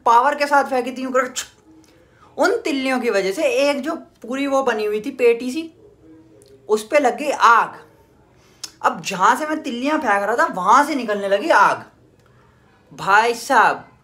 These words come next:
उस दिन, मतलब होता है ना, जब तुम्हारी मौत लिखी होती है, मतलब जब तुम्हारी पिटाई लिखी होती है, तो उस दिन मेरे पापा की छुट्टी थी।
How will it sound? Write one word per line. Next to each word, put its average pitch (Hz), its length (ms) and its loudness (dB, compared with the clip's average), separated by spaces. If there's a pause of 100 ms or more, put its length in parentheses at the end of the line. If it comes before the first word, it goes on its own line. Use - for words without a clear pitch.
(1160)
उस 285 160 -4
दिन, 240 400 -4 (120)
मतलब 262 300 -6
होता 226 260 -2
है 240 60 -6
ना, 302 80 -2
जब 294 180 -6
तुम्हारी 254 340 -4
मौत 240 380 2
लिखी 233 260 -8
होती 208 320 -2
है, 139 300 -8 (380)
मतलब 208 260 -8
जब 226 160 -6
तुम्हारी 233 260 -8
पिटाई 220 380 -2
लिखी 220 240 -8
होती 208 180 -6
है, 311 60 -16
तो 427 120 -6
उस 214 220 -4
दिन 330 200 -6
मेरे 339 140 -8
पापा 269 260 0
की 339 120 -8
छुट्टी 233 360 -6
थी। 123 300 -14